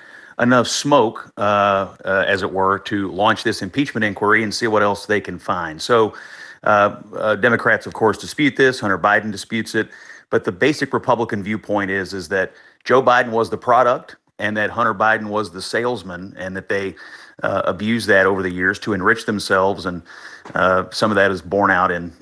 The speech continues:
in what you see in the Hunter Biden, uh, indictments.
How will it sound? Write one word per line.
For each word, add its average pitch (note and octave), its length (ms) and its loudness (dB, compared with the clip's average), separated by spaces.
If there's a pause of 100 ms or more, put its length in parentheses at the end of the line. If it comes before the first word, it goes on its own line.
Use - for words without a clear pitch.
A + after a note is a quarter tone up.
in F2+ 220 -6
what F#2+ 160 -4
you F#2 80 -8
see A2 200 -2
in F#2+ 60 -2
the F2 80 -4
Hunter F#2 220 0
Biden, F2 560 -2
uh, F2 160 -2
indictments. E2+ 560 -8